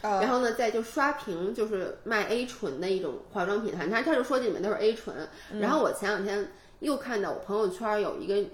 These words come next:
Speaker 2: 女生就发，她妈妈就是有人就被洗脑了，就买了那个，结果脸都被灼伤了。
Speaker 1: 确实，就我也看过好多，
Speaker 2: 嗯。
Speaker 1: 所以这 A 醇这东西不能
Speaker 2: 不能瞎买，
Speaker 1: 瞎买。
Speaker 2: 对。
Speaker 1: 所以呢，我现在要在此隆重地推荐姥姥姥爷空评过好几次的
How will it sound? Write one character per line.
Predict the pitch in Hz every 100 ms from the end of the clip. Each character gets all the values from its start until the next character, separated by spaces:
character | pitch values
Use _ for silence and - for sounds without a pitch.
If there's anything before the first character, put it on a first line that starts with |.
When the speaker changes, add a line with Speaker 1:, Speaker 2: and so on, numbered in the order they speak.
| -
Speaker 2:
女 | 185
生 | - 196 190
就 | 202
发， | 190 220 226
她 | -
妈 | 262 277 277
妈 | 269 185
就 | 175 180
是 | - - - - -
有 | 160
人 | 165
就 | 220
被 | 226
洗 | 233 - 247
脑 | 269 165 -
了， | 143
就 | 185
买 | 240 202 147
了 | 165
那 | 190
个， | 185
结 | 190
果 | 240
脸 | 233 196 175
都 |
被 | 202 226
灼 | - 170 202
伤 | - 254 247
了。 | 247 196 - -
Speaker 1:
确 | - - 320
实， | 240 202
就 | 269
我 | 220 208
也 | 311
看 | - 233
过 | 190
好 | 185 156
多， | 143 165
Speaker 2:
嗯。 |
Speaker 1:
所 | 165
以 | 294
这 | 311
A | 262 320
醇 | - 269
这 | 262
东 | 277
西 | 269
不 | 254
能 | 233 247 262 - -
Speaker 2:
不 |
能 | 247
瞎 | 269 277
买， | 247
Speaker 1:
瞎 | 240
买。 | - - -
Speaker 2:
对。 | 180
Speaker 1:
所 | 151 330
以 | 269
呢， | 208
我 | 208 175
现 | 247
在 | 262 254
要 | 254 247
在 | 254
此 | 220 - 151
隆 | 156 208
重 | 269
地 | 226
推 | 214 175
荐 | 220 196
姥 | 180 - 208
姥 |
姥 | 165
爷 | 117
空 | - 285 269
评 | 254 220
过 | 233
好 | 214 202
几 | 226
次 | - - 254
的 | 196 -